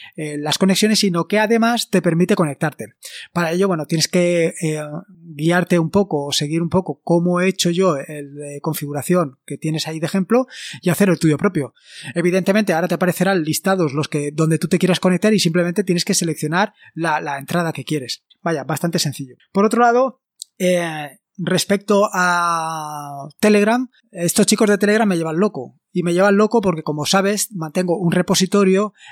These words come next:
eh, donde voy actualizando Telegram conforme la actualizan los desarrolladores. Soy consciente de que, em,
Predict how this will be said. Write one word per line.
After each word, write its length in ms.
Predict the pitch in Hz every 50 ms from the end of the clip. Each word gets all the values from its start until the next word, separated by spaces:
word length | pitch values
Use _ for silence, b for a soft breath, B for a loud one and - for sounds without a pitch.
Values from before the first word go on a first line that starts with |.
| B -
eh, 260 | 165 143 143 139 139 139
donde 360 | 165 160 151 180 185 185 196
voy 140 | 185 170 175
actualizando 800 | 185 175 - 185 185 175 - - 190 185 175 165 147 139 139 139 -
Telegram 400 | 175 175 180 180 190 196 196 190
conforme 640 | - 165 156 - - - 196 196 185 196 208 214 208
la 200 | 170 170 170 175
actualizan 840 | 185 - - 165 156 156 170 - - 180 180 180 190 202 196 185 165
los 180 | 151 160 160 143
desarrolladores. 800 | 165 - - 143 147 147 143 143 143 135 120 113 - - - B B B B B B B B
Soy 180 | - - 208 202
consciente 500 | - 220 - - 226 233 214 220 220 214
de 140 | 208 185
que, 280 | - - 185 202 214 - -
em, 420 | 180 165 165 156 147 151 185 -